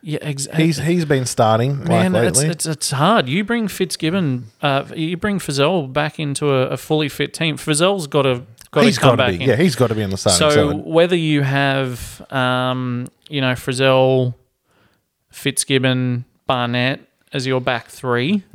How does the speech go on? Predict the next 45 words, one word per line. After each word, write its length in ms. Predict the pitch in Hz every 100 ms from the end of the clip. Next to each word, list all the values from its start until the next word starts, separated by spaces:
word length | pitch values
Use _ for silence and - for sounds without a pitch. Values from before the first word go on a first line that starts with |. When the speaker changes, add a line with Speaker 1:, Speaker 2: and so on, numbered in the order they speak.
| -
Speaker 2:
I 20 | 113
think 100 | 131
Speaker 1:
and 60 | 123
then 140 | 123
Speaker 2:
that's 120 | 120
what 40 | 117
it's 60 | 117
gonna 260 | 117 117
Speaker 1:
have 80 | 90
Speaker 2:
be. 60 | 90
Speaker 1:
Jesse 320 | 127 120 127
Sue, 680 | - 127 127 123 123 123 123 _ _ _ -
et 100 | -
cetera, 360 | 127 - 131
coming 320 | 120 135 127 123
off 180 | 117
the 80 | -
bench. 480 | 120 131 214 277 - - - -
Speaker 2:
Yeah. 240 | 104 92 92
Speaker 1:
Um, 420 | 131 127 127 127 -
I, 120 | 143 -
I 100 | 131
feel 240 | - 160
like 160 | 156 127
that's 180 | 123 -
all. 180 | 123 120
That, 180 | 135 131 -
I 80 |
feel 220 | 123 160 143
like 160 | 123
that's 220 | 127 123
the 80 | -
best, 320 | 120 117 - -
Speaker 2:
I 100 | 160
think 100 | 233
Speaker 1:
best 160 | 147 139
Speaker 2:
that's 60 |
the 40 | 113
way 100 | 110
Speaker 1:
option. 120 | 104
Speaker 2:
it's 80 | 107
gonna 220 | - 98
go. 220 | 95 98 107 - _
Speaker 1:
Yep. 240 | 135 117 - _ _ - _
Speaker 2:
But, 260 | 90 95